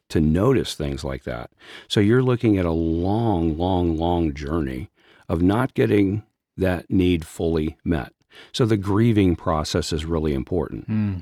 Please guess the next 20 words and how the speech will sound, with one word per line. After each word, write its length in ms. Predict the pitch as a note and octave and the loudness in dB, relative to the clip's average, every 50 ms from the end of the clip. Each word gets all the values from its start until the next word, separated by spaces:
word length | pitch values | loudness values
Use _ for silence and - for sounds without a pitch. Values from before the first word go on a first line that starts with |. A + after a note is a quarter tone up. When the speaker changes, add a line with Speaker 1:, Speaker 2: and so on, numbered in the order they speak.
| - - - - - _ - | -12 -16 -20 -20 -18 _ 0
Speaker 1:
Like 180 | G#2 F#2 F2+ | 0 0 2
acknowledging 880 | - F#2+ E2+ G#2+ G#2 A2 G#2 G#2+ A2+ G#2+ A2 G#2 F#2 F#2+ F#2 F2 E2+ D#2+ | 0 0 2 4 4 4 4 4 2 2 2 0 0 2 2 2 2 2
this 220 | D#2 F2+ F2 - - | 0 0 -2 -2 -4
is 120 | A2+ G#2 | -4 0
legitimate, 640 | A2+ B2+ A#2+ G2 F2+ E2 D2+ D#2+ D#2 D#2+ F2+ - - | 0 0 0 2 0 0 2 2 0 0 -2 -4 -4
this 180 | - E2 - - | -6 -6 -4 -2
is 160 | G2 F#2+ - | -4 -4 -2
what 140 | - G2 F#2+ | -4 -2 0
I 80 | G2 G#2+ | 0 0
want. 420 | G2+ F2 D2+ C2+ C2 C2 C#2 - _ _ _ _ _ _ _ _ | 0 -2 -2 -4 -4 -6 -10 -12 _ _ _ _ _ _ _ _
It's 200 | - F2+ - - | -4 -2 -2 -4
there 320 | F#2 F2 F2+ F#2 G2 G#2+ | -2 0 2 4 4 2
because 320 | G#2 A2+ A2 - A2 F#2 F2 | 2 0 -2 -2 -2 -4 -2
God 300 | F#2 G2+ F2 E2+ F#2 E2+ | -2 -2 0 0 0 -2
wired 460 | E2 E2 F2+ F#2 G2+ G2 F2+ E2 D2 | -2 -2 -2 0 0 0 0 0 0
me 120 | D2 C2+ C2 | -4 -6 -6
for 320 | - - D2 C#2 B1+ B1+ | -8 -8 -8 -6 -6 -6
it. 120 | C2+ - - _ _ _ _ _ - _ _ _ _ | -8 -10 -12 _ _ _ _ _ -20 _ _ _ _
But, 240 | - F#2 F2 E2 - - - - - _ _ _ _ _ _ _ _ - | 0 0 0 0 -4 -10 -20 -20 -20 _ _ _ _ _ _ _ _ -2
okay, 540 | D#2+ G#2 A#2+ - - G2+ F2+ G#2 A2+ A2+ | -2 -2 0 0 0 2 2 2 0 -2